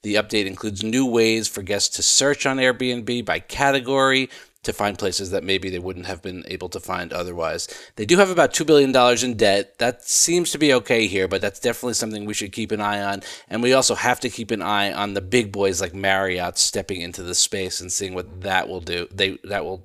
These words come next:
hap-, do to the market share of Airbnb. But I like it here.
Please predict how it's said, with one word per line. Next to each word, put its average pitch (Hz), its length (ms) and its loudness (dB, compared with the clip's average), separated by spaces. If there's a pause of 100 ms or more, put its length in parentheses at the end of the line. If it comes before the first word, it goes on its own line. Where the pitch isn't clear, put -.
hap-, 98 420 -4
do 95 200 -8
to 90 160 -12
the 92 80 -12
market 92 340 -8
share 92 240 -2
of 87 140 -4
Airbnb. 90 640 -6 (260)
But 107 100 -4
I 107 100 6
like 95 280 0
it 85 80 -10
here. - 220 -12